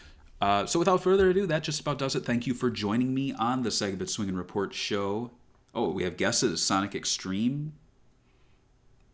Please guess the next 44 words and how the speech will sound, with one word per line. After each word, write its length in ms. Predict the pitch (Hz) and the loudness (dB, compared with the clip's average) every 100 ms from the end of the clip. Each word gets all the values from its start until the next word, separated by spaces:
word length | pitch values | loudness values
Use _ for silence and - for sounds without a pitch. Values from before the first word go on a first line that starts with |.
| - | -2
I 80 | 113 | 0
will 100 | 131 | 2
give 160 | 139 | 2
a 40 | 131 | 2
hint. 240 | 120 90 | 2 0
It's 160 | - 98 | -4 -6
not 140 | 98 | -4
a 40 | 92 | -6
game. 300 | 69 78 - - - - - - - - - - | -8 -10 -16 -20 -20 -20 -20 -20 -20 -20 -6 2
Um, 640 | 101 101 101 98 98 101 - _ - | 4 6 2 2 -2 -4 -14 _ -8
without 380 | 113 107 120 - | -2 2 2 2
further 420 | - 170 196 151 | -2 2 4 6
ado, 680 | 123 113 110 120 143 156 160 - - - - | 6 6 4 4 4 2 -2 -2 -2 2 4
<laughs> 0 | |
that 800 | - - - - - - - - - - 147 | 4 2 -10 -8 -6 -6 -8 -18 -16 -14 -8
just 220 | 143 123 | -6 -4
about 300 | 131 120 104 | -2 0 0
does 180 | 110 107 | 0 0
it. 140 | 117 | 0
So 100 | - | -2
thank 300 | 107 117 113 | -2 -2 0
you 60 | 117 | 0
for 120 | 110 | 2
watching. 540 | 104 123 127 135 131 - - - - | 2 2 0 -2 -2 -8 -18 -20 -2
We 80 | 123 | 0
will 140 | 104 | 0
see 240 | - - 151 | 0 0 0
you 260 | 147 143 | 0 0
the 100 | 131 | 0
next 340 | 117 131 - - | 0 0 0 0
time. 360 | 123 120 131 - | 0 0 -2 -2
We 160 | 104 104 | -2 0
have 280 | 110 104 95 | 0 -2 0
Sega 340 | - 117 123 | 0 0 -2
Talk 320 | - 117 113 | -2 -2 -2
dropping 400 | 107 107 110 101 | -2 -2 0 -2
next 260 | 104 127 - | -2 -2 0
week. 200 | 123 - | 0 0
It's 100 | - | -4
going 220 | 104 95 | -2 -2
to 80 | 90 | -4
be, 160 | 92 | -4
I 60 | 90 | -4
believe, 680 | 90 95 101 107 107 104 | -6 -6 -4 0 0 -2